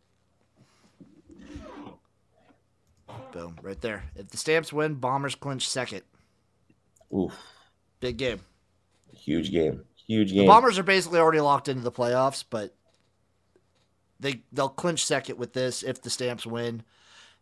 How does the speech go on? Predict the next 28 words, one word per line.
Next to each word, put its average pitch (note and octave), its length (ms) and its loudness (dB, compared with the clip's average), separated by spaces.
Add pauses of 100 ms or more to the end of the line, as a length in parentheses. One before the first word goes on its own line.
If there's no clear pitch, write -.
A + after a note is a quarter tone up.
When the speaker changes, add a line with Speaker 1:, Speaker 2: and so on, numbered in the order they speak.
(120)
Speaker 1:
And A#2 1040 -2
I G2+ 140 -10
assume C#3 540 -8
they're F#2 180 -8
like, F2+ 180 -12 (440)
I, G2 120 -16 (140)
I B2+ 100 -6
just A#2 160 -8
assume G2 220 -10
they're F2+ 80 -12
gonna F2 140 -14
get D#2+ 120 -16
first. - 400 -16 (100)
I G#2+ 100 -8
don't, A2+ 200 -6 (340)
they're, B2+ 320 -8
they're E3+ 140 2
gonna E3 160 2
get D3 120 -2
that A#2 180 -8
bye. - 220 -12 (560)
I'm C#3+ 160 2
not A#2+ 180 -4
too A2+ 140 -6
worried. A2+ 200 -8
Both G#3+ 200 8
these G3+ 200 0
teams F#3 460 0